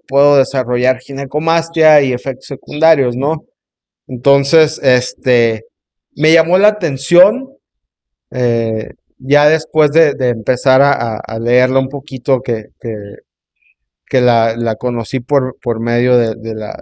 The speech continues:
de lo que le ayudó a Jared, eh, salió, eh, empecé a entrenar a, a, a, a una alumna, ya no vive aquí en México, eh, se, se casó y se fue a, a,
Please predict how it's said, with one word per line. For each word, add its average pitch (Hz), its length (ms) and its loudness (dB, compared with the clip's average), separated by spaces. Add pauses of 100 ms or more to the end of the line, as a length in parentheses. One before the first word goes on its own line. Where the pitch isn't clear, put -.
(100)
de 117 100 -8
lo 117 160 -4
que - 120 -8
le 120 100 -2
ayudó 117 240 0
a 120 60 -2
Jared, 143 400 2 (680)
eh, 117 520 0
salió, 135 800 4 (580)
eh, 117 500 -2
empecé 127 440 -2
a 131 40 4
entrenar 127 680 0
a, 123 200 2
a, 104 460 -6 (1400)
a, 110 720 -4 (420)
a 120 100 -8
una 139 240 0
alumna, 147 680 2 (200)
ya 143 160 2
no 147 140 0
vive 143 240 2
aquí 139 240 -2
en 123 140 -4
México, 135 500 -6 (720)
eh, 101 60 -18 (100)
se, 107 480 -8
se - 160 -16
casó 139 420 0
y 151 40 -6
se 147 120 -8
fue 123 240 -2
a, 120 120 0
a, 107 280 -6